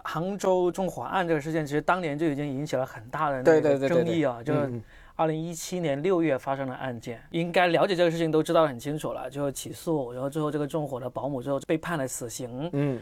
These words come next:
Speaker 1: 保姆被判了死刑之后，这个林先生就继续向这个开发商还有当地的消防局提出了起诉，
Speaker 2: 嗯。
Speaker 1: 就要求索赔一点几个亿嘛。
Speaker 2: 嗯。嗯。
Speaker 1: 最终就是在判决之前就达成了庭外和解，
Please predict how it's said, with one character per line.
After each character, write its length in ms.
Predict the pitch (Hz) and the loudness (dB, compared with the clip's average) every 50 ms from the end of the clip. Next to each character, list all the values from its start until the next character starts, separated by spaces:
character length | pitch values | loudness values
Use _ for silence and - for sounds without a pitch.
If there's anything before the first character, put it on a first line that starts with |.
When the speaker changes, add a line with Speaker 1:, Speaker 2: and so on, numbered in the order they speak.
| - - - - | -8 -14 -10 -4
Speaker 1:
保 140 | - 139 | -2 0
姆 80 | 165 160 | 0 0
被 100 | 143 156 | 0 0
判 140 | 156 185 185 | -2 -2 -2
了 100 | 160 147 | -4 -4
死 160 | - - 139 | -4 -6 -8
刑 200 | 120 127 127 143 | -8 -8 -6 -4
之 100 | 151 170 | -2 0
后， 180 | 175 185 175 156 | 2 2 2 2
这 120 | 139 165 | 2 2
个 80 | 151 139 | 0 0
林 140 | 131 135 143 | 0 -2 -2
先 160 | 151 151 156 | -2 -2 -2
生 180 | 151 156 151 147 | -2 -4 -2 -2
就 100 | 156 147 | -2 -2
继 180 | 139 - 160 | 0 -2 -2
续 140 | 143 156 143 | -2 -2 -2
向 260 | 135 - 160 139 139 | -2 -2 -2 -2 -2
这 240 | 139 151 139 127 127 | -2 -2 -2 -4 -4
个 160 | 127 131 120 120 _ _ | -6 -8 -8 -10 _ _
开 140 | - 165 165 | -2 0 2
发 100 | 175 175 | 2 2
商 340 | 170 190 190 196 214 226 247 - | 4 4 4 4 2 0 -6 -14
还 160 | - 156 151 | -6 0 0
有 80 | 143 131 | 2 2
当 240 | - 143 143 151 | 2 0 -2 0
地 80 | 156 156 | 0 0
的 80 | 143 135 | 0 0
消 140 | - 175 | 0 0
防 200 | 160 165 165 175 | 2 2 0 -2
局 220 | 160 151 135 135 147 | -2 -4 -4 -4 -4
提 180 | - - 131 139 | -4 -6 -6 -2
出 120 | 143 160 | 0 0
了 100 | 156 139 | 0 0
起 200 | 123 - - 117 | -2 -4 -10 -10
诉， 280 | 131 - - 208 170 - - | -8 -2 0 0 0 -2 -2
Speaker 2:
嗯。 100 | - - | 0 2
Speaker 1:
就 60 | 151 | 2
要 100 | 151 147 | 2 2
求 160 | 143 143 143 | 0 -2 -4
索 240 | 147 - - 131 123 | -4 -4 -6 -6 -6
赔 300 | - - 123 123 127 135 | -8 -8 -6 -6 -4 -4
一 180 | 151 160 165 147 | -2 -2 0 0
点 240 | 135 143 131 151 147 | 0 -2 -2 -6 -8
几 140 | - 131 | -10 -10
个 80 | 127 135 | -6 -4
亿 220 | 147 165 202 220 | -4 -4 -2 -4
嘛。 160 | 180 147 - - - - | -4 -6 -6 -10 -10 -6
Speaker 2:
嗯。 200 | 156 139 139 123 | -4 -2 -2 -4
嗯。 40 | - - | -6 -8
Speaker 1:
最 160 | - - 214 185 | -4 -2 -2 0
终 380 | 160 180 175 175 170 170 160 | 0 0 -2 -2 -2 -4 -2
就 220 | - 175 165 156 143 | 0 0 2 2 0
是 300 | - - - 165 147 135 | -2 -4 -2 -2 0 0
在 180 | - - 160 143 | 0 0 -2 -2
判 260 | - - - 190 165 151 139 131 | -2 -2 -4 -2 -2 -4 -8 -10
决 220 | - - 123 139 | -10 -6 -6 -6
之 160 | 147 - - 208 | -6 -6 -6 -8
前 340 | - - - 135 113 123 | -8 -8 -6 -8 -6 -2
就 120 | 135 160 151 | 0 0 0
达 200 | - 117 131 143 | 0 -2 -4 -4
成 120 | 135 147 | -4 -4
了 80 | 151 143 | -4 -6
庭 180 | - - - | -6 -6 -4
外 160 | 143 180 180 160 | 0 2 2 2
和 180 | - 123 147 | 0 0 -4
解， 220 | 165 160 185 - | -2 0 -2 -2